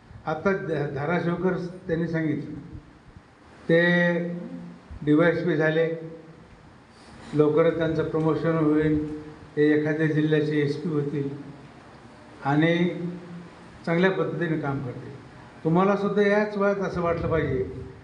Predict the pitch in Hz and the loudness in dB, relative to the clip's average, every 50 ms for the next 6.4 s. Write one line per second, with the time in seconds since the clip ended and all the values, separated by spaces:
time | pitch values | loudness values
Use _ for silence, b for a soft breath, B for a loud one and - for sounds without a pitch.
0 | B B B B B B - 165 165 165 160 160 156 180 190 196 202 208 202 202 | B B B B B B -6 -2 0 2 2 2 0 0 2 2 2 2 0 -2
1 | - - - 175 156 160 - - 208 202 175 - 170 156 151 151 202 190 180 143 | -4 -6 -2 -2 -2 0 0 0 0 0 0 0 -4 -4 -2 -2 -2 -2 -2 -4
2 | 127 123 127 - - - - - - - - - - - - - - - - - | -6 -8 -10 -12 -14 -18 -20 -20 -20 -20 -20 -20 -20 -20 -20 -20 -20 -20 -20 -20
3 | - - - - - - - - - - - - - - - - - - - - | -20 -20 -20 -20 -20 -20 -20 -20 -18 -18 -18 -16 -12 -10 -8 -8 -6 -6 -4 -2
4 | - - - - - 170 175 180 185 185 185 185 185 185 180 175 175 180 180 180 | -2 -2 -2 2 4 4 4 6 4 4 4 4 4 2 4 4 4 4 4 4
5 | 180 175 170 170 170 170 170 175 170 170 165 165 170 165 165 175 175 170 170 165 | 2 2 0 0 -2 -2 -2 -2 -2 -2 -2 2 2 2 2 2 0 0 0 0
6 | 170 165 - 165 170 170 165 165 | 0 0 0 0 0 0 0 -2